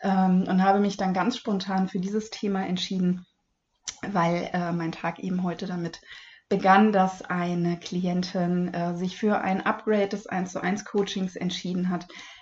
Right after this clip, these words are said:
trotz ihrer Angst. Und das hat mich so gerührt in dem Moment, dass ich echt Tränen in den Augen hatte, weil sie mir eine Sprachnachricht geschickt und hat es eben wirklich genau so formuliert, ähm, dass sie gesagt hat, „Ich habe so eine Angst davor,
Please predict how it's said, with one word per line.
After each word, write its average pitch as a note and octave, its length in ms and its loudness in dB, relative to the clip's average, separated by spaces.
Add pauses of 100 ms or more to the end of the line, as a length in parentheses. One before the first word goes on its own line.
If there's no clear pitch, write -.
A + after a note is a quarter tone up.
(120)
trotz - 560 -2
ihrer F#3 380 -2
Angst. - 440 -10
Und F3+ 140 0
das F#3 160 -4
hat G#3 140 0
mich G3 180 0
so A3 160 4
gerührt A#3 340 6
in G3 140 2
dem F#3 140 2
Moment, F3+ 360 2
dass F#3 140 -8
ich F#3+ 160 -14
echt - 160 -12
Tränen A3+ 300 0
in F3 80 2
den E3+ 140 0
Augen E3 340 -2
hatte, F3+ 280 -4
weil F#3+ 180 -2
sie F3+ 200 -4 (420)
mir F#3+ 80 0
eine F3+ 140 2
Sprachnachricht G3+ 600 2
geschickt F#3+ 380 -4
und F3 160 -4
hat F3+ 140 -4
es F3+ 140 -10
eben F3+ 380 -4 (240)
wirklich G3 320 -2
genau F3+ 320 4
so G#3 200 4
formuliert, G#3 800 2 (300)
ähm, F#3 760 4 (460)
dass F#3 220 -4
sie F#3 300 -2 (280)
gesagt F#3 400 2
hat, G3+ 100 -2
„Ich F#3+ 120 -6
habe F3+ 120 -2
so G3+ 80 0
eine A3 200 2
Angst B3+ 320 4
davor, F3+ 640 0